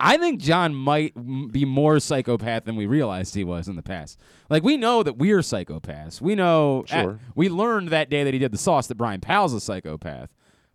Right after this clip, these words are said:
Speaker 1: But I think there's a chance that John
Speaker 2: Well, to be
Speaker 1: Little Rock
Speaker 2: fair,
Speaker 1: might be more of a psychopath
Speaker 2: he's one of
Speaker 1: than
Speaker 2: our
Speaker 1: we realize.
Speaker 2: P ones.
Speaker 1: That's a good point. He has to be a
Speaker 2: <laughs>
Speaker 1: psychopath. He has to be a psychopath. Love you, John.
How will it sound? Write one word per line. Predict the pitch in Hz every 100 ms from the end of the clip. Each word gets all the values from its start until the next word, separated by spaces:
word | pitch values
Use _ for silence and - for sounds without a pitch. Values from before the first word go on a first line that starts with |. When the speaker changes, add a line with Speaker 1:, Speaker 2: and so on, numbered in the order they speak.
| _
Speaker 1:
But | 156 151 143 139 -
I | 202
think | 269 330 311 -
there's | 262 220
a |
chance | 185 220 208 165
that | - 151 139
John | 151 175
Speaker 2:
Well, |
to | - 233
be |
Speaker 1:
Little | 151
Rock | 127
Speaker 2:
fair, | 131 90
Speaker 1:
might | -
be | 107
more | 113 135 151
of | 131
a | 104
psychopath | 110 95 135
Speaker 2:
he's | 120
one | 151
of | 160
Speaker 1:
than | 160
Speaker 2:
our |
Speaker 1:
we | 147 165
realize. | 165 120
Speaker 2:
P | 67
ones. | - -
Speaker 1:
That's | 120 135
a |
good | 160
point. | 175 143 117
He | 143 135
has | 135 131 -
to | 113
be | 113
a |
Speaker 2:
<laughs> | -
Speaker 1:
psychopath. | 175 104 - 117 80 - - -
He | 120
has | 101 113 113
to | 107
be | 95 87
a |
psychopath. | 80 80 - - -
Love | 120 104
you, | 85
John. | - -